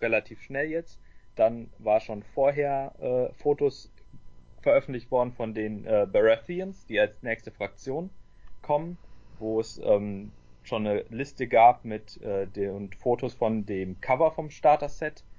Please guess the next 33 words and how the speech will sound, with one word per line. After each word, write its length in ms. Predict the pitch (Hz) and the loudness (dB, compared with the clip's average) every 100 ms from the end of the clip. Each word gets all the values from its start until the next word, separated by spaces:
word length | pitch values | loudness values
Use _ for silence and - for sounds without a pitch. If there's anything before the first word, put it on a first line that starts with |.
| - - - | -20 -20 -8
und 340 | 110 117 123 117 | -4 -4 -2 2
den, 400 | 113 120 120 113 | 4 2 -2 4
äh, 200 | 110 104 | 6 6
Stack 340 | - 123 127 | 2 -2 0
Knights, 540 | 139 127 139 139 - | 2 4 4 2 -10
aber 220 | - 110 107 | -4 0 4
da 240 | 104 107 | 6 6
gibt's 240 | 104 110 | 4 -10
jetzt 220 | - 104 - | -12 -8 -2
auch 200 | 104 - | -2 -2
Fotos 340 | 120 113 110 | -6 -6 -8
von 240 | - 104 101 | -6 -6 -6
Figuren 500 | 110 113 151 160 143 | -10 -6 -2 -2 -4
und 300 | 110 107 - | -8 -8 -4
Charakteren 680 | 104 101 - 139 143 143 | -4 -4 -2 2 4 2
und 160 | 92 101 | -2 -8
Karten. 540 | - 127 143 139 143 - - - - - | 6 6 6 0 -10 -12 -16 -20 -18 2
Ähm, 500 | 104 110 107 107 - | 6 6 4 -6 -8
und 280 | - 156 165 | -2 -2 4
danach 460 | 139 131 107 117 - - - - - | 2 4 4 4 2 -10 -16 -16 -2
wurde 240 | 117 110 | -2 0
noch 160 | 107 104 | -4 -2
eine 200 | 104 98 - | -2 -4 -12
neue 460 | - 104 117 131 160 - | -4 0 0 -2 -8 -4
Fraktion, 460 | 139 - 147 151 | -4 -2 -2 -2
nämlich 240 | 123 120 113 | -4 -6 -6
die 160 | 117 | -8
Targaryens, 640 | 117 123 120 139 117 98 98 | -2 2 6 6 6 2 -6
angekündigt 720 | 101 98 98 120 123 131 - - - - | -10 -10 -8 -8 -6 -8 -12 -18 -20 -12
mit, 360 | 110 117 117 - | -2 -2 -2 -4
ähm, 480 | 110 107 107 104 107 - - | 2 4 2 -2 -6 -10 0
den 340 | 110 107 104 - | 2 2 0 -2
Dothraki, 720 | 110 - - 110 - 90 | -4 6 8 8 2 -12